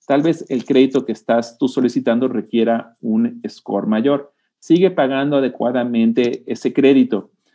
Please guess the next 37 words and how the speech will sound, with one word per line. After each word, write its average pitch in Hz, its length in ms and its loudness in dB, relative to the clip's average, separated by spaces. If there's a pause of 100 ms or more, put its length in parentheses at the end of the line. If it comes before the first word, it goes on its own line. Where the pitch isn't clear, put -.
(240)
Tal 135 140 2
vez 151 160 0
es - 100 -14
un 147 140 -2
tema 143 320 0
que 120 120 -8
falta 131 300 -4
un 139 100 -4
poquito 139 360 -4
más 127 240 2
de 127 80 0
experiencia 120 680 -2
para 104 200 -4
llegar 104 400 -4 (380)
al 113 360 0
puntaje 110 640 0
que 110 120 -6
esa 117 160 -6
empresa 107 480 -4
te - 80 -16
está - 240 -8
pidiendo. 117 520 -2 (320)
Como 143 180 -2
no 202 140 0
puedo 214 140 4
especular 143 600 2
porque 110 240 -4
no 123 200 2
sé 123 360 -6 (180)
exactamente 127 760 0
cuáles 135 320 -2
son 127 200 -4
los 120 140 -2
criterios 117 540 0
que 110 100 -4
ellos 120 140 0
consideran 117 720 -2